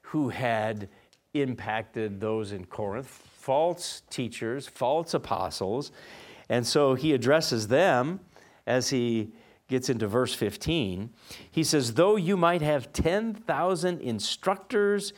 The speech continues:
in Christ, yet you do not have many fathers.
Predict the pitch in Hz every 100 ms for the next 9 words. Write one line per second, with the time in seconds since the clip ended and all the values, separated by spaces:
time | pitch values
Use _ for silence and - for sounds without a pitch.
0 | - _ - 160 165 165 - 139 135 95
1 | - - - - - - - - - -
2 | 147 240 156 170 220 - - _ _ -
3 | - - 123 165 131 214 233 180 135 98
4 | 95 107 127 113 120 170 - 190 262 262
5 | 110 78 -